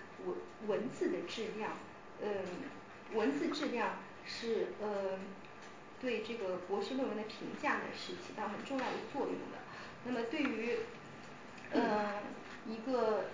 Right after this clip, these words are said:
呃，法国语-，法国籍的学生，呃，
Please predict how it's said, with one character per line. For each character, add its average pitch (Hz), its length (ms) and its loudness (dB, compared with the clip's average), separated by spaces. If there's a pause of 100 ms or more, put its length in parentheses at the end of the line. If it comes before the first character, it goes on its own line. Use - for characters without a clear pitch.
呃， 220 100 2 (2250)
法 - 320 2
国 226 280 6 (200)
语-， 226 140 -2 (280)
法 185 220 0
国 220 120 10
籍 - 180 4
的 220 80 4
学 190 240 2
生， 208 160 0 (580)
呃， 202 200 2